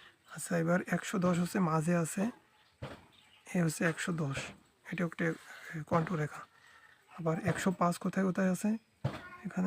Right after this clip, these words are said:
একশো পাঁচ আছে, একশো চার, একশো পাঁচ, একশো ছয়, একশো সাত। তাহলে এইখান থেকে শুরু হলো, এই বিন্দু থেকে এই বিন্দু, এবার এই বিন্দু থেকে চলে আসলো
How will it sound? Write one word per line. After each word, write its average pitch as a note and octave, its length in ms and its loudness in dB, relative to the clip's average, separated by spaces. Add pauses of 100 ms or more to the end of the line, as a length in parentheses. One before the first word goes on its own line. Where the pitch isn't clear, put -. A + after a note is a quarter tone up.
একশো D#3+ 260 -4
পাঁচ E3 160 0 (100)
আছে, F#3+ 160 -2 (880)
একশো F#3+ 240 -2
চার, F#3 140 2 (100)
একশো F3 220 -4
পাঁচ, G3 100 0 (100)
একশো - 160 -2 (100)
ছয়, G#3+ 200 0
একশো F#3+ 160 -4 (100)
সাত। D#3 160 0 (680)
তাহলে F3 180 0 (100)
এইখান F3+ 280 4
থেকে F#3+ 120 2 (100)
শুরু E3+ 240 0
হলো, E3+ 180 2 (1200)
এই F3 200 4
বিন্দু F3+ 280 4
থেকে F3+ 200 2 (260)
এই F3+ 140 6
বিন্দু, D3+ 240 2 (400)
এবার F3 160 0 (180)
এই F3+ 140 4
বিন্দু F3+ 280 4
থেকে F#3 140 4 (100)
চলে F#3 220 2
আসলো E3 200 0